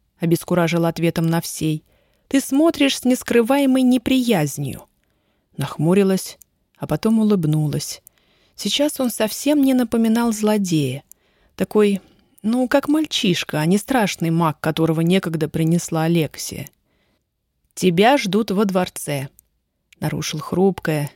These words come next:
только-только воцарившееся волшебство утра Геральт. "Прибыл гонец. Её Величество достало кровь". Тяжко вздохнула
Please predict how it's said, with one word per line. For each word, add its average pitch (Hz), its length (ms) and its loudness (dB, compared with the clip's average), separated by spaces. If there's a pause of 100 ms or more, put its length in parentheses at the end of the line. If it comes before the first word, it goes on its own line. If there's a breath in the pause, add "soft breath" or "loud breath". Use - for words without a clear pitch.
(140)
только-только 233 680 0
воцарившееся 190 840 0
волшебство 170 720 -2
утра 196 500 0 (120)
Геральт. 143 540 -4 (600 soft breath)
"Прибыл 254 380 4
гонец. 180 580 0 (460)
Её 180 280 4
Величество 190 720 0
достало 165 520 -2
кровь". - 500 -4 (800)
Тяжко - 460 -2
вздохнула 262 880 2